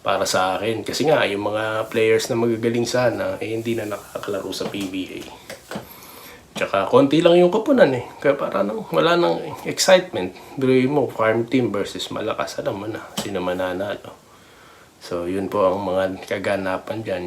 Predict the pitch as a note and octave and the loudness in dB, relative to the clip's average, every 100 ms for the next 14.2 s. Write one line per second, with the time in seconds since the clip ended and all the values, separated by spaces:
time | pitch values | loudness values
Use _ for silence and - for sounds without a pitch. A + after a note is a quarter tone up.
0 | E2+ E2 E2 - F2+ G2+ G2+ F#2+ F#2 F#2 | -4 -4 -4 -2 -2 -2 -6 -6 -4 -4
1 | F#2 - G2+ F2+ F2+ F2 D#2+ F2 F2+ - | -6 -6 -8 -8 -6 -4 -4 -6 -8 -14
2 | - - - G2 F#2+ F#2+ G2 - - - | -18 -14 -10 -2 -2 0 -2 -2 -6 -6
3 | G#2 F#2 G2 F#2+ G2+ F#2 F2+ E2+ - F#2+ | -8 -8 -8 -6 -4 -4 -4 -6 -6 -6
4 | E2 - - - - - F#2+ G2+ G2+ G2 | -6 -8 -18 -18 -18 -10 -4 -2 0 0
5 | F#2+ G2 G2 G2 G2+ G2 G2+ F#2+ F#2 F#2 | 0 -2 -4 -4 -4 -4 -2 -2 -4 -6
6 | F#2+ F#2+ - - - G2 F2+ - - G2 | -8 -8 -12 -16 -8 -6 -6 -8 -8 -6
7 | G2 G2 G2 - - - - G#2 F#2 F2+ | -4 -4 -6 -2 -2 0 -4 -8 -8 -12
8 | - _ - - - - - B2+ B2 A#2+ | -16 _ -20 -20 -18 -18 -8 -2 0 4
9 | B2 B2+ C3+ B2 C3+ C3 C3 A#2+ A#2 A2+ | 4 6 4 4 2 4 2 2 2 0
10 | A2 G#2 G2 G2 F#2+ F2 E2+ F#2 - G2 | -2 -4 -2 -2 -2 -4 -6 -8 -10 -10
11 | F2 F2+ C#2 D#2+ - - - - - - | -8 -8 -8 -10 -12 -16 -20 -20 -18 -6
12 | E2 - - - G2 G2 F#2+ F#2+ F#2 F#2 | -6 -6 -10 -6 -4 -2 -2 -2 -6 -8
13 | G2+ G2 G#2 G2+ G2+ G2+ G2+ F#2+ G2 F#2 | -4 -2 0 0 -2 -2 -4 -4 -6 -8
14 | F#2+ F#2 | -10 -10